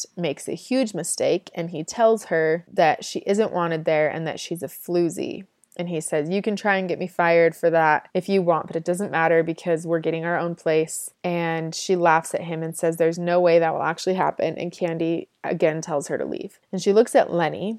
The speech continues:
and asks him where he got the bruises on his face. Lenny looks at the others for help, and then when they don't help him, he just says,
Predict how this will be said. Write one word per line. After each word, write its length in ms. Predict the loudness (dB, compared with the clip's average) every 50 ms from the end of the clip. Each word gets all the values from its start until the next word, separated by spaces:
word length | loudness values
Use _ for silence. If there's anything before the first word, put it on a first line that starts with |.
| _ _
and 220 | -2 -2 -2 -2 -2
asks 480 | -2 -2 -2 -2 -4 -6 -10 -12 -8
him 360 | -4 -2 -2 -2 -2 -2 -2
where 260 | 0 2 2 2 2 2
he 100 | 0 0
got 220 | 0 0 0 0
the 80 | -2 -4
bruises 480 | -2 0 2 2 2 0 0 -4 -6
on 160 | -8 -8 -10
his 180 | -12 -12 -14 -10
face. 540 | _ -6 -6 -6 -6 -12 -12 -12 -14 -14 _ _ _ -4
Lenny 240 | -2 0 2 2 2
looks 180 | 2 2 0
at 80 | 0 -2
the 140 | 0 0 2
others 240 | 4 4 4 2 0
for 140 | -4 -8
help, 420 | -8 -4 -2 0 0 0 0 -4 -6 _ -2
and 180 | -2 0 0
then 360 | 0 0 0 -2 -4 -6 -8 -12 _ _ _
when 220 | -8 -4 -2 -2 0
they 120 | 0 0
don't 300 | 2 2 2 2 0 0
help 240 | 0 0 0 0 0
him, 140 | -2 -2 -2
he 160 | -4 -6 -4
just 260 | -2 -4 -4 -4 -4
says, 380 | -6 -4 -6 -6 -6 -10 -14